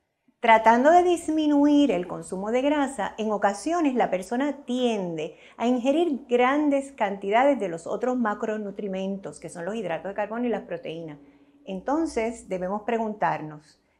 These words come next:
¿qué ocurre cuando tratando de evitar la grasa, el individuo consume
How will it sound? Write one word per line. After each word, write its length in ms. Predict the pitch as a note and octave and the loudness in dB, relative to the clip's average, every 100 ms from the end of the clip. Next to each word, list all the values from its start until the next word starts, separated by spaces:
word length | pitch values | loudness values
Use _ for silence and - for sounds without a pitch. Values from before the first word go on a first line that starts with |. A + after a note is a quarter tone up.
| - | -4
¿qué 120 | E4+ | -2
ocurre 520 | F#4 E4+ F4 E4+ F4+ | 0 2 4 2 -2
cuando 280 | B3+ G#3 F3+ | -2 -2 -4
tratando 460 | - E3 F3 G#3 | -4 -4 -4 0
de 100 | C4 | 0
evitar 340 | C#4 B3+ C4+ B3 | 0 0 0 0
la 160 | B3+ | 0
grasa, 580 | B3+ C4 B3 A#3 - F#3 - | 0 2 2 0 -2 -4 -2
el 160 | G3 | -6
individuo 920 | F#3 F#3 F3 F3+ G3+ D4 D4 F#3 E3 E3 | -4 -6 -6 -6 -2 0 0 0 -2 -4
consume 840 | E3+ E3+ - E4 C#4 F#3 F#3+ _ | -8 -8 -4 -2 0 -2 -8 _